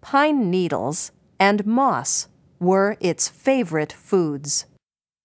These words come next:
All of the woolly mammoths died thousands of years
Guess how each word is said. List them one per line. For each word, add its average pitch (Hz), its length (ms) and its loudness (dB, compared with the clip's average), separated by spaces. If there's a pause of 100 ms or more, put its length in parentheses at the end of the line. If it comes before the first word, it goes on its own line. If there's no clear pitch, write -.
(1800)
All 175 560 2 (260)
of 170 220 2
the 165 140 0
woolly 220 520 0
mammoths 147 840 -2 (260)
died 160 560 0 (320)
thousands 175 840 0 (100)
of 160 160 0
years 196 520 0